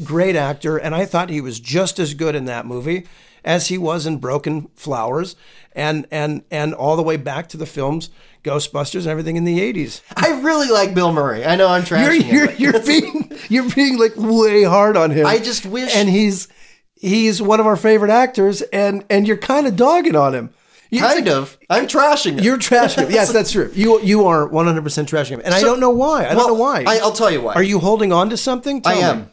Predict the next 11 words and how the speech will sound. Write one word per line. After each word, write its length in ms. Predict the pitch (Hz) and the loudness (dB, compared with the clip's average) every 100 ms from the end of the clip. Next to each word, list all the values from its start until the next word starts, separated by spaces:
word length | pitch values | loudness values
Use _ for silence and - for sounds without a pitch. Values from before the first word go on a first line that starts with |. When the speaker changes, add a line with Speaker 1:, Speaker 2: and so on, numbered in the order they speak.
| _ | _
Speaker 2:
I 80 | 143 | -4
am. 240 | 135 104 - _ _ _ _ _ _ _ _ | -4 -6 -12 _ _ _ _ _ _ _ _
He 440 | - 247 269 262 | 0 4 4 2
is 220 | 208 185 | 0 2
the 100 | 180 | 2
reason 360 | 170 170 151 147 | 4 4 2 0
we 120 | 147 | 0
didn't 260 | 143 135 131 | 0 -2 -2
have 260 | 135 120 | -2 -2
Ghostbusters 600 | 117 107 - 104 - 98 | -2 -4 -6 -10 -10 -12
three. 260 | - 95 | -10 -12